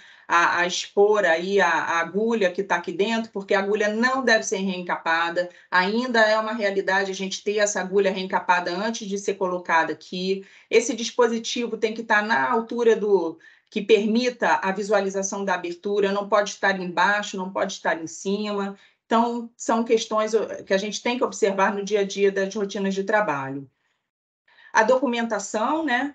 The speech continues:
Então, é importantíssimo você ter um plano de contingência e emergência da instalação, não é da instituição, não é da unidade, é daquela instalação.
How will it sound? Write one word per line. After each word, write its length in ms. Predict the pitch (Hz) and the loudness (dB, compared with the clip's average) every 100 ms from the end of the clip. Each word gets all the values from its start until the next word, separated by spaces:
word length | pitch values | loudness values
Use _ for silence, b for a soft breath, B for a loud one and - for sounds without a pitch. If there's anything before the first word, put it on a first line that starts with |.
| - | -8
Então, 320 | 214 208 208 | -8 -2 -2
é 80 | 208 | 0
importantíssimo 880 | 202 226 240 220 196 254 302 302 226 | 2 2 2 -4 -4 -2 -2 -2 -2
você 240 | 214 208 | -2 -2
ter 140 | 202 | -4
um 100 | 196 | -2
plano 280 | 196 247 269 | 0 0 -2
de 120 | 247 233 | -4 -4
contingência 920 | 226 226 214 196 190 196 214 226 226 | -4 -4 -2 -2 0 -2 -2 0 4
e 80 | 202 | 4
emergência 600 | 196 196 196 202 214 220 | 4 2 0 -2 0 0
da 360 | 185 220 240 | 4 6 6
instalação, 920 | 240 233 - 214 202 180 - 196 196 214 | 2 -2 -2 2 4 2 0 -6 -4 -4
não 180 | 202 202 | -4 -2
é 140 | 208 | 0
da 140 | 202 | 0
instituição, 1200 | 208 - - 180 196 180 - 165 165 175 202 226 B B | -4 -6 -8 -2 -2 -2 -6 -4 -2 -2 -2 -6 B B
não 200 | 185 180 | -2 4
é 160 | 208 220 | 4 6
da 160 | 208 | 4
unidade, 1000 | 202 202 190 156 156 151 165 175 220 220 | 2 2 0 4 2 2 -2 -6 -6 -4
é 140 | 175 160 | -4 0
daquela 520 | 190 220 240 226 220 | 2 2 2 0 0
instalação. 800 | 196 - 175 160 - 165 175 196 | -4 -6 -6 -6 -6 -8 -6 -8